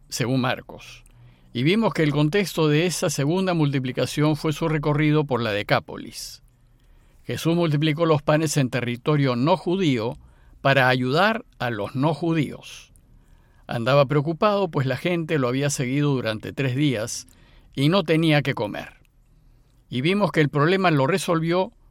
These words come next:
con siete panes y unos peces. Comieron más de cuatro mil hombres y encima sobraron siete cestas de panes. Esta segunda multiplicación de los panes concluyó diciendo que Jesús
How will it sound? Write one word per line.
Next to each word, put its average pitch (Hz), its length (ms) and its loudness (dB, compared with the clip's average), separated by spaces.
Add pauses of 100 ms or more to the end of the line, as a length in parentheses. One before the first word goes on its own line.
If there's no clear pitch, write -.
(160)
con 117 200 -4
siete 196 360 -2
panes 165 600 0
y 131 140 -4
unos 135 260 0
peces. - 680 -10 (760)
Comieron 175 420 2
más 185 180 2
de 165 80 0
cuatro 135 300 0
mil 160 180 2
hombres 135 600 0 (100)
y 127 140 -2
encima 135 580 0 (500)
sobraron 151 600 2
siete 190 420 -2
cestas 147 480 -2
de 120 140 -4
panes. - 640 -10 (1120)
Esta 165 260 -2
segunda 160 420 2
multiplicación 147 760 0
de 151 100 0
los 165 160 0
panes 139 380 0
concluyó 147 480 0
diciendo 139 580 0
que 151 140 -4
Jesús 190 580 -4